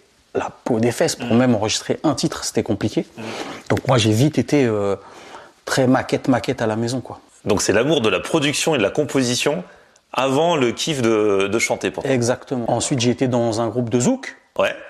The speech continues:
Speaker 1: Euh,
Speaker 2: Donc là, on était où ?
Speaker 1: En, en France, en France. Ensuite, j'étais dans un groupe de zouk. Je devais avoir, je sais pas, je me rappelle plus. Après, c'est trop loin.
Speaker 2: Et tu chantais ou tu jouais ?
Speaker 1: Je chantais, je chantais, ouais.
Speaker 2: Ah.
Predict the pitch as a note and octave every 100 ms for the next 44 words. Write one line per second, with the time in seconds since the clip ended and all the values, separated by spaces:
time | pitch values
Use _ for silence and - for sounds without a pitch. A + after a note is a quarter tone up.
0 | - - _ _ _ _ B2 A#2 A#2 C3+
1 | D3+ E3 D#3 D#3+ E3+ - D3 C3+ F#3+ D#3+
2 | - C3+ C3 - - - - - - A#2+
3 | - C3+ - B2 A2+ A#2 G#2 A#2+ A2+ A2
4 | E3+ G3 - - - - G2 G2 G2 -
5 | - - F#2+ E2+ E2+ A2+ - _ - -
6 | - F#2 - F#2+ - A2 A2+ G#2+ G#2+ -
7 | - G#2+ C3 B2+ - - - - - A#2
8 | D3+ G3 C3+ B2+ A#2 G#2+ A#2 A#2+ - C3+
9 | F3+ F#3 B2 G#2+ A2+ G#2 F#2+ -